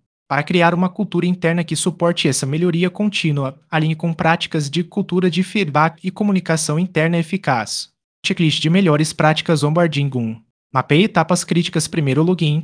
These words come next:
configuração, primeiro uso. Dois.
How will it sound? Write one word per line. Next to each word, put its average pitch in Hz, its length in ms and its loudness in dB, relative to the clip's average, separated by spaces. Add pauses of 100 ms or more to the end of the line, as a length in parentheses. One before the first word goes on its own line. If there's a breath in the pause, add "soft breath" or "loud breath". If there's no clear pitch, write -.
(100)
configuração, 175 800 0
primeiro 151 480 0
uso. 117 320 -2 (320)
Dois. 139 460 2